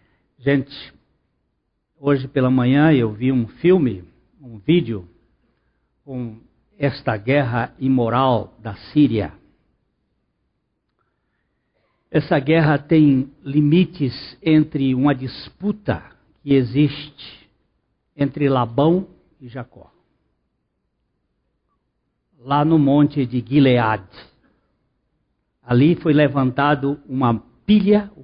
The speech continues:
um muro e uma coluna. E foi dito: "Quem passar de lá pra cá, ou daqui pra lá, será vingado."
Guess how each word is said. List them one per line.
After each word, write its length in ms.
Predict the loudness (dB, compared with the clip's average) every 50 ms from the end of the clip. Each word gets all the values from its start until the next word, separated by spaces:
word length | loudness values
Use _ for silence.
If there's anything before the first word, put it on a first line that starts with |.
| -18 _
um 60 | -8
muro 580 | -6 -2 0 2 4 4 6 4 4 2 0 -6 -16 _ _ _ _ _ _
e 80 | -8
uma 160 | -4 -4 -4 -4
coluna. 640 | -4 -6 -6 -6 -4 -4 -6 -6 -8 -10 -12 _ _ _ _ _ _ _ _ _ _
E 60 | -20
foi 200 | -8 _ -2 -2
dito: 460 | 0 0 0 -2 -2 -4 -8 -16 -16 -18 _ _ _ _ _ _ _ _ _ _ _
"Quem 180 | 0 2 2
passar 540 | 2 0 -2 -2 -2 -4 -4 -4 -2 -2 0
de 120 | 0 0 2
lá 200 | 2 2 2 0
pra 180 | 0 -2 -4
cá, 380 | -2 -4 -4 -4 -6 -10 -16 -20 _ _ _ _ _ _ _ _ _
ou 140 | -14 -8
daqui 320 | -6 -6 -6 -6 -6 -10 -8
pra 200 | -4 -2 -2 0
lá, 300 | 0 -2 -2 -4 -6 _ _ _ _ _ _ _ _ _
será 280 | _ -4 -2 -2 -2
vingado." 500 | -4 -6 -8 -8 -6 -6 -6 -6 -8 -12